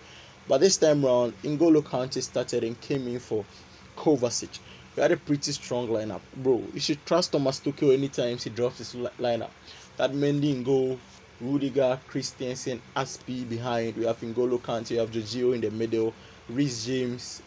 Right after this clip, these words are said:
right wing back, Alonso, left wing back, um, Kai Havertz, Mason Mount, and Lukaku up front. Pretty much a strong game. We're actually going to demolish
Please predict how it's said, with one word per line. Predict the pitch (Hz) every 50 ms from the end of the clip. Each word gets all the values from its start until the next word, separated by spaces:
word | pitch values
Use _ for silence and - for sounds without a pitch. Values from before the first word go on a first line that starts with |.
| -
right | - 117 123 131 135 - -
wing | 123 120 120 117 117
back, | 117 110 110 110 117 - - -
Alonso, | 123 120 120 120 120 123 120 - - 117
left | 113 113 117 127 135 143 - -
wing | - 117 113 110 113
back, | 110 110 107 110 113 - - - - - - - -
um, | 110 104 107 110 - -
Kai | - 139 151 170
Havertz, | 170 151 139 120 117 123 120 117 - -
Mason | 135 131 143 147 147 - - 143 127
Mount, | 123 120 117 117 117 117 -
and | 113 110 110 113 107
Lukaku | - - 131 123 131 - - - - -
up | 117 101 101
front. | - - 101 101 - - -
Pretty | - 143 139 - -
much | 139 127 123 120
a | 117 117
strong | - - - 127 117 117
game. | 113 110 104 - - - - - - - - -
We're | 147 123 - - -
actually | - 208 202 - - 202 185 180 165
going | 147 160 151 147
to | 147 - 143
demolish | 120 110 101 127 123 120 123 131 131 127 127 127 127 123 - - - - -